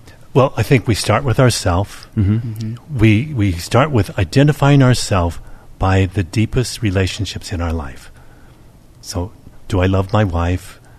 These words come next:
Speaker 1: Do I appreciate her unique, uh, person? Um, do I love my children? Um,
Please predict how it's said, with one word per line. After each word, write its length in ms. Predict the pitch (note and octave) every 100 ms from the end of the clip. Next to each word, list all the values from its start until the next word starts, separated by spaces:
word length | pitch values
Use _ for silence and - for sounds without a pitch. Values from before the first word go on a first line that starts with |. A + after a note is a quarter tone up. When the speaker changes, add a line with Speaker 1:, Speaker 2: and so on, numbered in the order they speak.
| - -
Speaker 1:
Do 80 | F#2
I 20 |
appreciate 600 | - A2+ - G#2+ G2 F#2
her 460 | - G#2+ F#2+ E2+ - - - - - F3+
unique, 480 | C3 F#2+ G2 G2 - F3 B2+ E3+ D3
uh, 180 | F2+ E2+ - - - - - - - - - -
person? 480 | A2+ G2 B2+ B2 A2+ - - - - - - - -
Um, 420 | F#2 E2+ E2 C#2+ - - - - -
do 100 | G#2+
I 60 |
love 200 | F#2 G2
my 100 | G#2+
children? 520 | A2+ - G2+ F#2+ A2 G#2 - - - - - - - -
Um, 380 | F2+ F2 E2+ D2+